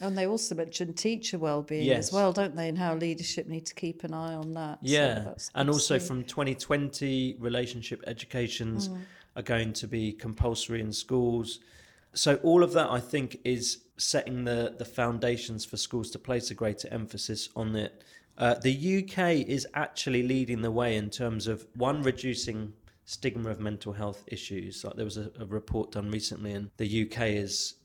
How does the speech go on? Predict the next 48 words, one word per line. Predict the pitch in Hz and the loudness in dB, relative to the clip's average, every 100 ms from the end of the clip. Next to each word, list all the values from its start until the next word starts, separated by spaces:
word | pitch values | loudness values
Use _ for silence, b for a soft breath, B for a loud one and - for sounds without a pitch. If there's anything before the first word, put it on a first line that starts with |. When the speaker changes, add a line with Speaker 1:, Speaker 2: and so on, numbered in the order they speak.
| _ | _
Speaker 2:
partly | - 139 - | -2 0 0
because | 202 - 359 359 | -4 4 6 8
Speaker 1:
Hooray! | 427 453 415 | 6 6 6
Speaker 2:
of, | |
yeah. | 240 302 330 294 | 8 8 10 10
Speaker 1:
We're | 302 | 10
actually, | 285 - 294 254 - - | 8 6 8 6 6 4
<laughs> | 311 | 4
Speaker 2:
Yeah. | 247 180 180 123 | 6 8 10 8
Speaker 1:
we're | 202 | 6
actually | 202 - | 2 2
leading | 208 220 233 220 196 | 4 4 4 2 2
the | 190 | 2
way | 185 214 226 | 4 6 4
in, | 185 175 202 | 2 0 -4
in, | 175 165 160 | -4 -6 -8
in | 165 165 | -8 -8
an | 165 | -6
area. | 180 190 175 156 | -6 -4 -2 4
Speaker 2:
And | 156 | 4
Speaker 1:
That's | - | 6
Speaker 2:
it, | |
Speaker 1:
good | 226 | 4
Speaker 2:
it's, | - | 4
Speaker 1:
to | 247 | 2
know. | 226 | 2
Speaker 2:
it's | - 156 | 4 6
probably | 175 190 180 | 6 10 10
because | 165 - - 165 120 | 8 2 6 6 6
of | - | 0
people | 135 - 120 | -4 0 4
like | 120 113 - - - | 6 4 2 -10 -8
the, | 120 107 | -4 -4
the | 107 113 110 - 117 | 0 2 2 0 0
Royal | 117 113 | 4 4
Princes | 113 120 110 - 110 107 107 - | 2 0 0 0 2 2 0 -4
and | 113 110 | -4 -2
the | 107 | -2
Heads | 120 - | -4 -4
Together | - 170 - | 0 2 2
Speaker 1:
Yeah. | 139 | 0
Speaker 2:
campaign. | 110 110 107 107 | -2 -2 -4 -4
It's | - | 0
things | 156 151 143 | 2 2 2
like | 139 | 2
that | 120 113 - 98 | 4 4 2 -2
that | - | -4
are | 110 107 | -4 -6